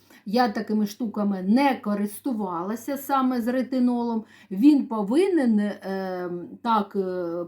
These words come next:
пекти. Чи це щось з кремом, чи це я після того, як нанесла центелу, бо я <clears throat> нанесла і навколо очей, е, ну, я завжди так всі крема наношу. Ну і зверху оцім ще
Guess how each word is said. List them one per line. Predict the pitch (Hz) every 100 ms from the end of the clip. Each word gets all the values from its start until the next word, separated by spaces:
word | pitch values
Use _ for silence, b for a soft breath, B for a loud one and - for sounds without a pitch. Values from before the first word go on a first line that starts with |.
| 240
пекти. | 208 - 233 170 - b b
Чи | - 240
це | - - 320 311 220
щось | - - 262 254 -
з |
кремом, | - 240 214 180 170 160
чи | 233
це | 208 - 262 277 277 262 202
я | 214 233 240 208
після | 220 208 208 202
того, | 202 247 240
як | 202 190
нанесла | 208 208 202 - 208
центелу, | 202 - 240 214 247 185 180 220 285 B B B
бо | 196
я | 262 277 285
<clears throat> | 233 254
нанесла | 233 240 233 - 226
і | 208 240
навколо | 214 196 - 185 214 254
очей, | 277 - 320 320 - B B B -
е, | 226 220 214
ну, | 220 285 240 202 - - - - - -
я | 214 277
завжди | 269 214 208 190
так | 175 185 -
всі | - 262 285
крема | 233 202 196 214 226 226 -
наношу. | 202 220 214 175 180 - 170 - B B
Ну | 285 427
і | 349
зверху | - 233 269 269 254 233 -
оцім | 233 - 190 175
ще | 170 -